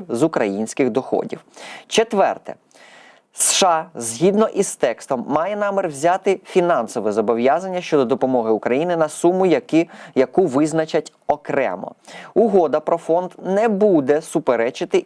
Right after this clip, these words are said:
іншим міжнародним зобов'язанням України, а також майбутній інтеграції до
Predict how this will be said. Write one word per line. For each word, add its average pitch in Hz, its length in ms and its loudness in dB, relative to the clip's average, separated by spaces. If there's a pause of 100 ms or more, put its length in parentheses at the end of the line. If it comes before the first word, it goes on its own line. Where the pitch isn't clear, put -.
іншим 170 500 0
міжнародним 120 680 0
зобов'язанням 120 800 0
України, 110 680 -4 (460)
а 214 120 0
також 165 640 -4
майбутній 127 680 -2
інтеграції 113 840 -2
до 113 300 2